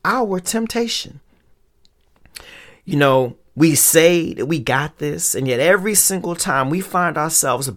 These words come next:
back in a place of regret and shame. And we may not even realize it yet, that our life is <laughs> spiraling. And so we continue to flirt with that beautiful person that we're attracted to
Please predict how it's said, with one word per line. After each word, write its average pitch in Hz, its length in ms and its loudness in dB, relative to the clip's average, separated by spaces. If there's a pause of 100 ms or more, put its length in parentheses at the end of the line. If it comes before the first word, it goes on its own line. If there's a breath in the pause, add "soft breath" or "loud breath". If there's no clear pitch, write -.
(140)
back - 640 0 (800)
in 120 120 -6
a 110 80 -6
place - 380 2
of 104 100 -4
regret 101 460 -2
and 95 140 -10
shame. - 520 -8 (640)
And 165 100 2
we 262 80 2
may 277 160 6
not 233 200 4
even 196 260 0
realize 180 520 0
it - 160 -6
yet, - 800 -8 (760)
that 139 120 2
our 143 160 4
life - 380 -6
is 120 80 0
<laughs> - 160 4
spiraling. 143 760 0 (600 soft breath)
And 135 140 0
so 143 160 6
we 139 140 0
continue 147 600 -4
to 107 80 -4
flirt 135 440 -2
with 113 140 -8
that 98 180 -4
beautiful 113 340 -6
person 117 480 -6
that 92 140 -8
we're 107 100 -2
attracted - 460 -6
to 113 360 -6